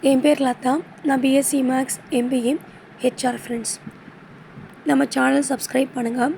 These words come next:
லைக்ஸ் பண்ணுங்க, ஷேர்ஸ் பண்ணுங்க. பல நல்ல விஷயங்கள் உங்களுடைய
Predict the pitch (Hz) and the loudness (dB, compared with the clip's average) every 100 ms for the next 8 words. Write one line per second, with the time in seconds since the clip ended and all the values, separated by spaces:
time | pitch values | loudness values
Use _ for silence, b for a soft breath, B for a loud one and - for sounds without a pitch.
0 | 370 240 247 - 254 233 226 277 - B | 0 0 0 -4 -2 -2 0 -2 -4 B
1 | B B - - 254 247 - 262 240 233 | B B -10 0 2 2 -2 -2 0 0
2 | 320 - - - - - - - - - | 0 -4 -20 -20 -20 -20 -20 -20 -20 -20
3 | - 285 277 269 302 294 254 277 254 233 | -2 2 4 6 6 4 0 0 0 0
4 | 294 - - - - - - 262 262 262 | 0 -2 -16 -20 -20 -14 0 4 4 4